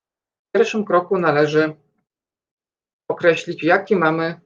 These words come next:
rodzaj inhibicji w, e, w naszym badanym układzie doświadczalnym. I w tym celu należy,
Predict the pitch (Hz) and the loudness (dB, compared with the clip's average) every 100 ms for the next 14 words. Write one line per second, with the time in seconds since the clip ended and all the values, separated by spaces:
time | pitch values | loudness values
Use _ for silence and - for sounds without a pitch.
0 | _ _ - 151 143 139 143 147 - _ | _ _ -2 2 4 2 0 -4 -12 _
1 | _ _ _ _ _ - 160 151 165 175 | _ _ _ _ _ -8 -8 -4 -4 -4
2 | - 127 123 131 131 131 - _ _ _ | -8 -12 -8 -6 -6 -6 -14 _ _ _
3 | _ _ _ - 131 127 123 127 139 139 | _ _ _ -10 -6 -4 -4 -6 -2 -2
4 | 135 143 135 131 131 131 131 131 _ _ | 0 0 2 2 0 -2 -4 -8 _ _
5 | - _ - - 151 135 127 127 - 120 | -20 _ -4 2 4 4 2 0 -2 -4
6 | - 123 123 196 269 - _ _ _ 196 | -4 -6 0 2 0 -4 _ _ _ -4
7 | 196 - 226 202 139 120 151 233 - - | -2 2 2 2 0 0 0 -2 -4 -6
8 | 160 156 180 180 196 196 | -2 0 0 2 2 2